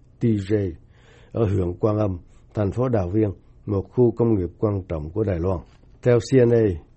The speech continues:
hàng trăm lính cứu hỏa đã được phái tới hiện trường. Họ lôi được hai người lao động Việt Nam ra khỏi đám cháy vào, vào khoảng mười một giờ sáng, nhưng cả hai chưa có dấu hiệu gì cho thấy họ có thể sống sót. Hai nạn nhân đã được đưa tới một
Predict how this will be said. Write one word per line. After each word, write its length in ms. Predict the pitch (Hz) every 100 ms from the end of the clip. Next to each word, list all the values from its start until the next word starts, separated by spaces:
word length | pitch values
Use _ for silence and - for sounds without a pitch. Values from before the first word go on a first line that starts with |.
| _
hàng 260 | 104 98 98
trăm 160 | 123
lính 200 | 120 131
cứu 140 | 131 139
hỏa 200 | 101 110
đã 80 | 113
được 180 | 110 101
phái 240 | 110 117
tới 100 | 139 107
hiện 160 | 92 95
trường. 220 | 104 90 80 _ _
Họ 180 | 104 107
lôi 260 | 123 123
được 200 | 107 95
hai 200 | 110 113
người 260 | 110 92 85
lao 220 | 98 110
động 200 | 98 78
Việt 120 | 78 87
Nam 240 | 101 87
ra 160 | 95 92
khỏi 240 | - 80
đám 140 | 101 110
cháy 200 | 107 101 127
vào, 220 | 92 78 73 _ _
vào 240 | 107 113 104
khoảng 320 | 95 92 135
mười 120 | 113
một 180 | 95 90
giờ 160 | 90 80
sáng, 320 | 101 110 139 - - -
nhưng 260 | 120 120 110
cả 120 | 107
hai 300 | 107 117 104 -
chưa 140 | 127 120
có 160 | 127 127
dấu 160 | 135 120
hiệu 280 | 95 95 95
gì 260 | 98 85
cho 120 | 101 107
thấy 280 | 101 123 - - -
họ 140 | 95
có 140 | 104
thể 180 | 107 90
sống 260 | 90 110 117
sót. 220 | 117 110 - - - - -
Hai 220 | - 123 117
nạn 200 | 92 107
nhân 180 | 113
đã 80 | 110
được 180 | 110 90 107
đưa 140 | 110
tới 140 | 104
một 140 | 120